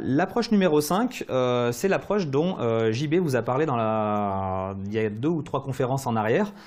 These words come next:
euh, dans son retour d'expérience en agence. Le but, c'est de passer par l'éditeur de blocs, donc le nom de code étant Gutenberg, mais on parle de,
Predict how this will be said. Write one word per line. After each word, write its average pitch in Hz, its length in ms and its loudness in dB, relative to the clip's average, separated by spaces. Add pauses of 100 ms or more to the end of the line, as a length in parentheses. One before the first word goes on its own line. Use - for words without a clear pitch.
(280)
euh, 110 300 2
dans 127 140 -2
son 160 140 -2
retour 151 220 2
d'expérience 127 680 -2
en 147 140 0
agence. 131 420 0 (2500)
Le 143 80 4
but, 185 160 -2
c'est 165 100 -2
de - 60 -8
passer 143 260 0
par 117 220 -2
l'éditeur 160 480 0
de 120 60 0
blocs, 156 360 -2 (300)
donc 107 200 -6
le 110 60 0
nom 110 140 -2
de 107 60 -4
code 120 360 2
étant 120 220 -4
Gutenberg, 117 520 0
mais 113 60 -6
on 104 80 -4
parle 110 220 -2
de, 104 280 0